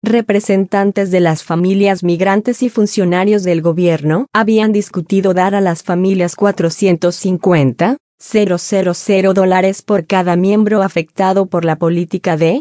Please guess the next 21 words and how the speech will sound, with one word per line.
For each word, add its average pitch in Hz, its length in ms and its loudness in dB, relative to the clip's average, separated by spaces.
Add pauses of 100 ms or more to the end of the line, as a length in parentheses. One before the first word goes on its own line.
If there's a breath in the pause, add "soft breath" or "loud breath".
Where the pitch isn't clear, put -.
(120)
tolerancia 185 760 0
cero 160 520 0
del 196 280 2
expresidente 190 920 -2
Donald 175 520 0
J. 233 340 0
Trump, 233 360 0 (260)
que 190 140 0
llevó 202 300 2
a 208 80 2
la 196 120 2
separación 180 720 -2
de 220 100 4
unos 208 220 0
cinco 233 400 0
mil 220 240 2
quinientos 233 580 2
niños 247 440 2
de 202 100 0
sus 220 240 -2
padres, 165 720 -2